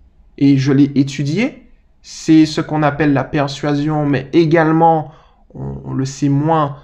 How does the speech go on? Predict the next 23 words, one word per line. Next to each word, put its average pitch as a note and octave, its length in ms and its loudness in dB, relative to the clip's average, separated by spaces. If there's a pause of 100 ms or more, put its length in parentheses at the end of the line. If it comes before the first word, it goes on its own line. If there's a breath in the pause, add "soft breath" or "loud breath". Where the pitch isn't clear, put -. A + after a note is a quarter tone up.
la B2 140 -6
persuasion, D#3+ 920 -2 (520)
c'est-à-dire D3+ 580 -2
que E3 80 -6
sans E3+ 220 -2
vous D#3 160 -2
en, D3+ 340 -4
sans G3 320 -2
vous D3+ 360 -4
en D#3 120 0
rendre C#3+ 400 -4
compte G3+ 680 -4 (340 soft breath)
et C#3+ 60 -2
sans F3+ 300 0
même G#3 480 -2
avoir E3+ 680 0
encore E3 540 -2
préparé D3+ 500 -2
le C#3+ 160 0
produit, D#3 480 0
vous C#3+ 160 -6
l'avoir C#3 360 2
présenté, C#3+ 640 -2